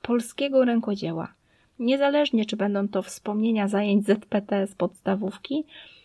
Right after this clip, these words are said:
czy opowieści o biznesach w oparciu o rękodzieło kolejnych i kolejnych twórców, których planuję tam zapraszać. Będzie to pokój, w którym po prostu możemy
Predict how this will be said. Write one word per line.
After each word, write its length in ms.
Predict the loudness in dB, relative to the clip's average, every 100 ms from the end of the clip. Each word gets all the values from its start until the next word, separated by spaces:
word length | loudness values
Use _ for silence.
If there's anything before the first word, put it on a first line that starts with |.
| _ _ -2
czy 80 | 2
opowieści 720 | 4 4 2 2 0 -2 -2
o 80 | 0
biznesach 640 | 0 0 0 0 0 -2
w 60 | -4
oparciu 500 | -2 0 -2 -2 -2
o 80 | 0
rękodzieło 840 | 0 0 0 4 6 6 4 0
kolejnych 540 | -2 2 4 4 4 0
i 60 |
kolejnych 460 | -2 -2 0 -2 -6
twórców, 460 | -6 -4 -2 -2 -4
których 340 | -2 -2 -4
planuję 460 | -2 0 0 0 -2
tam 180 | -2
zapraszać. 580 | -4 -4 -4 -4 -4 -6 -10 _ _ _ _ _ _ _
Będzie 260 | 2 4 4
to 120 | 4
pokój, 400 | 6 4 4 -2
w 60 |
którym 320 | -4 -8 -4 -2
po 140 | -4
prostu 460 | -2 -2 -2 2 4
możemy 540 | 4 2 -2 -2 -4